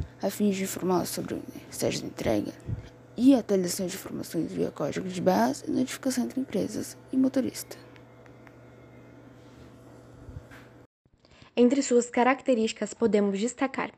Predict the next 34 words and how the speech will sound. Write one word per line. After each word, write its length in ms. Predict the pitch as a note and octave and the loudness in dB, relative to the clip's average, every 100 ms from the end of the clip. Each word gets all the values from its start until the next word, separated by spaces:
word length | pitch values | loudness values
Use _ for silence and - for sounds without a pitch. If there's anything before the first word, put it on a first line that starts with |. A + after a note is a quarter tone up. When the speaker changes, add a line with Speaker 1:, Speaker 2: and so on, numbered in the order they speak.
| _ - - - - | _ -20 -20 -14 -10
Speaker 2:
a 60 | |
possibilidade 800 | - C#4 D#4 C#4 C4 A#3 A3 G#3 | 4 4 6 6 6 8 6 4
de 60 | G3 | 2
desenvolvimento 800 | G#3 A#3+ B3+ A3+ G#3 G3+ F#3 A#3 | 2 6 6 6 4 0 0 -2
rápido 420 | G#3+ F3 G3+ A3+ | 0 0 0 -2
com 200 | - G3 | -2 -4
a 80 | F3 | -2
participação 760 | - C4 D4+ C#4+ D#4+ C4 C4 | 4 4 2 -2 -2 -2 0
ativa 340 | C4 B3+ B3+ A#3+ | 0 2 4 4
do 100 | B3+ | 4
usuário 420 | B3 A#3 A3 A3 | 4 6 4 2
em 140 | G3+ | -2
todo 280 | G3 A#3 C4 | -2 2 2
o 40 | D4 | 0
processo, 540 | E4 - C4+ - - - _ - - - | -4 -4 -6 -6 -10 -10 _ -20 -20 -4
a 100 | - | 0
facilidade 680 | C#4+ - F4 E4+ C4 A3+ G#3 | 4 2 2 2 4 4 2
para 260 | G3+ G3+ - | 0 -2 0
incorporar 680 | C#4+ D4 C4+ C4 A3+ G3 F#3 | 0 4 4 4 4 6 6
novas 360 | F#3+ F#3 G#3+ C4+ | 4 2 2 0
ferramentas 580 | C4+ B3+ A#3 G#3 G3+ G3 | 0 0 0 0 -2 -2
de 80 | |
apoio 300 | G3 - F#3 | -2 0 0
à 60 | F#3+ | 0
decisão, 480 | G3 A3 A3+ F#3+ D#3+ _ | 0 -2 -4 -6 -6 _
novos 360 | - F3 G3+ C#4 | 2 6 6 4
aplicativos 720 | D4+ D#4 D#4 D4+ A#3+ F#3+ - - | 0 0 0 0 0 -2 -8 -4
e 40 | |
novas 380 | F3 E3+ E3+ G#3 | 2 4 4 4
informações, 680 | B3 C4 C#4 C#4+ C4 C4 - - - - - | 2 2 2 2 0 -2 -10 -20 -20 -18 -4
a 100 | A3 | 2
flexibilidade 840 | A3 C4 - C#4+ C#4+ B3 A#3 A3 | 6 6 4 2 4 6 4 4
na 100 | G#3+ | 0
busca 360 | G3+ G3 - | 0 0 -2